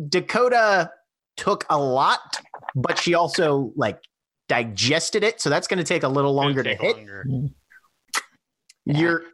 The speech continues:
Speaker 1: and given that he definitely has never smoked, like, anything before based on his reaction, watching Hakao is going to be your best bet. He hasn't manifested anything
Speaker 3: Isn't
Speaker 1: yet, but it
Speaker 3: Hakao a Homid?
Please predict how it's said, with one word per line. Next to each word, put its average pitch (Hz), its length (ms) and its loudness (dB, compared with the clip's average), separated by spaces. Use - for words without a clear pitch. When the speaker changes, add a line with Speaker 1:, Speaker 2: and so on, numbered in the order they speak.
Speaker 1:
and 165 420 2
given 214 420 0
that 190 200 2
he 165 280 0
definitely 160 1000 0
has 151 300 0
never 151 300 2
smoked, 143 480 -2
like, 117 300 -2
anything 180 720 0
before 214 800 0
based 190 340 0
on 196 220 2
his 208 180 -2
reaction, 214 680 0
watching 180 400 0
Hakao 147 600 0
is 127 140 0
going 131 220 0
to 123 60 -2
be 120 120 -2
your 113 160 0
best 101 340 -2
bet. 123 380 -2
He 165 140 0
hasn't 208 300 0
manifested 214 580 -2
anything 190 420 0
Speaker 3:
Isn't 175 120 2
Speaker 1:
yet, 311 280 0
but 294 140 0
it 254 120 -2
Speaker 3:
Hakao 214 440 4
a - 20 2
Homid? 160 640 0